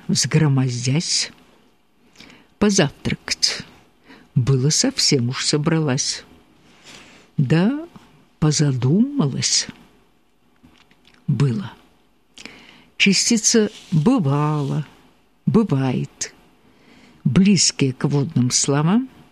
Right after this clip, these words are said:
имеют значение нерегулярной повторяемости. При этом «бывало» указывает на отношение к прошлому, а «бывает» — к настоящему времени. А мат-, а матушка-то,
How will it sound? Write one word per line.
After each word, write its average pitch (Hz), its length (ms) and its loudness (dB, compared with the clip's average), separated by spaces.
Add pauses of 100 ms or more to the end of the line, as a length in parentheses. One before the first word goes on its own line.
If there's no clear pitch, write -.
(260)
имеют 190 460 6
значение 180 920 2
нерегулярной 147 1200 2
повторяемости. - 1200 -6 (720)
При 160 160 4
этом 175 400 4
«бывало» 196 460 2
указывает 170 760 0
на 165 140 4
отношение 185 720 2
к - 120 -20
прошлому, 143 840 0 (540)
а 139 100 0
«бывает» — 151 680 -2 (400)
к - 80 -4
настоящему 180 1080 0
времени. - 400 -2 (920)
А 151 100 2
мат-, 165 340 0 (440)
а 151 100 2
матушка-то, 156 800 0